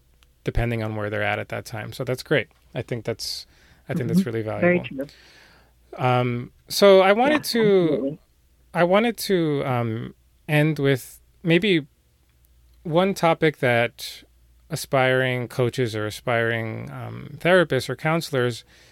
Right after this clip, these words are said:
Speaker 1: obviously we all know the, the, the plus side of doing this work, which is helping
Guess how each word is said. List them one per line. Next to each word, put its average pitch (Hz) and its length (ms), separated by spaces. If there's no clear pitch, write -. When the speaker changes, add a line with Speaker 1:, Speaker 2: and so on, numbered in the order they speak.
Speaker 1:
obviously 175 500
we 135 160
all 131 160
know 113 560
the, 110 560
the, - 160
the 113 100
plus 131 300
side 104 380
of 110 160
doing 117 260
this 113 180
work, 113 300
which 123 160
is 110 320
helping 120 580